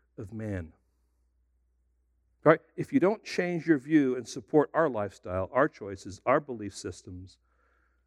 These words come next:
then this world will turn against you and you will be seen as evildoers. And friends, unfortunately, too many Christians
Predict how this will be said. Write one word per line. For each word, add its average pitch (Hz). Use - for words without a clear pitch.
then 117
this 165
world 135
will 107
turn 180
against 113
you 110
and 104
you 117
will 131
be 123
seen 104
as 107
evildoers. 123
And 95
friends, 135
unfortunately, 113
too -
many 131
Christians 95